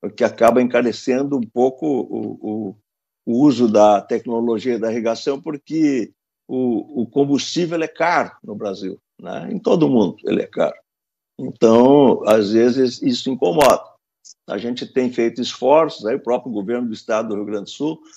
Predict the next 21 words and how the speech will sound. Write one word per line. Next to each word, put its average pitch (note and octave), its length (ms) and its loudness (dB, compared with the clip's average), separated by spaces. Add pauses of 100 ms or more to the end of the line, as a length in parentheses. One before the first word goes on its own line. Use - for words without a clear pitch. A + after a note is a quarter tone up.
(160)
é, G#2+ 500 2
na A2+ 220 0
tentativa A2+ 580 -2
de G#2+ 360 2 (520)
facilitar C#3 840 0
tanto D3+ 300 -4
a - 20 0
obtenção A#2+ 560 -6
de B2 80 -6
licenças A2+ 680 -8
pra, F#2+ 400 -8 (400)
é, G2 480 -10
usar A2+ 380 -2
a A2+ 80 4
irrigação, G#2 680 -2 (360)
quanto D3 380 -2
pra D#3+ 560 4
acesso D3+ 600 -6
à A2 60 -6
energia G#2+ 440 -8
elétrica. F#2+ 320 -10